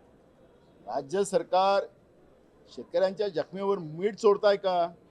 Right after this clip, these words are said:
हा प्रश्न या ठिकाणी निर्माण झालेला आहे. शेतकरी कधी नव्हे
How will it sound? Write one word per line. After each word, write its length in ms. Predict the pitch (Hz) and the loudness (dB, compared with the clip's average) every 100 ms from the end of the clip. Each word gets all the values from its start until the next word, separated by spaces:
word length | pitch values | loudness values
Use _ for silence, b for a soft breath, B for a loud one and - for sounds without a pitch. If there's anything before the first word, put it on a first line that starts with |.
| _ _ - - - - - - _ _ | _ _ -20 -20 -20 -20 -20 -20 _ _
हा 100 | 156 | 4
प्रश्न 320 | 196 208 - | 4 0 0
या 100 | 220 | 2
ठिकाणी 340 | 202 214 214 220 | 2 2 0 0
निर्माण 340 | 202 196 190 | -2 -2 -2
झालेला 320 | 170 151 123 | -2 -2 -4
आहे. 140 | 82 - - - - - - - - - - | -8 -18 -20 -20 -20 -20 -20 -20 -20 -20 -20
शेतकरी 440 | - 135 - 208 208 | -14 -10 -4 -4 -2
कधी 200 | 185 180 | -4 -2
नव्हे 440 | 233 208 147 - | 0 0 0 -4